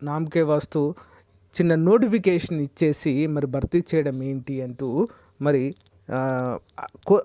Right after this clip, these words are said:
అడగడం అయితే జరిగిందండి ప్రభుత్వాన్ని. So మరి ఇప్పుడు చేసేదైతే ఏం లేదండి.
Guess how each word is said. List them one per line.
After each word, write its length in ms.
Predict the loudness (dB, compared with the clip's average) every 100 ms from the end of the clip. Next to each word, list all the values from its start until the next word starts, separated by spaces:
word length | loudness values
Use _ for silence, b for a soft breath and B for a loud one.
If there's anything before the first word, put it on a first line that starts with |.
| 2
అడగడం 420 | 4 6 4 4
అయితే 220 | 4 2
జరిగిందండి 580 | 2 2 0 -4 -8 -8
ప్రభుత్వాన్ని. 640 | -4 -4 -4 -8 -10 -10 -12 -20 _ _ _ _ -6 0
So 380 | 2 4 2 0 b b 0
మరి 120 | 0
ఇప్పుడు 340 | 2 -2 0
చేసేదైతే 540 | 0 4 4 4 2 2
ఏం 240 | 2 2
లేదండి. 460 | 2 2 0 -4